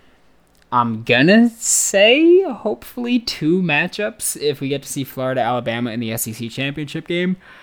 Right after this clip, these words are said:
Uh, so this, this could be the first of two matchups, first of, if we're gonna be incredibly optimistic,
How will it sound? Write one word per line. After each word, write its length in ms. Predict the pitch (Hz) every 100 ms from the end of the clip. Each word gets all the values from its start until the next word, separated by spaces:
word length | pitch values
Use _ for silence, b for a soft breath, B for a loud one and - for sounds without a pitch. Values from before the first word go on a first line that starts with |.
| B B -
Uh, 300 | - 143 165
so 340 | - 151 147
this, 260 | 143 185 -
this 240 | 160 165
could 140 | - 175
be 60 |
the 100 | 143
first 260 | - 139 135
of 140 | 110
two 180 | - 156
matchups, 520 | 156 151 143 151 147
first 320 | - 143 143 120
of, 280 | 113 - _ _ _ _ _ _
if 240 | - 131 -
we're 100 | 104
gonna 220 | 113 113
be 360 | 113 107 107 104
incredibly 600 | 147 - 143 196 143 123
optimistic, 680 | 113 - 113 113 151 151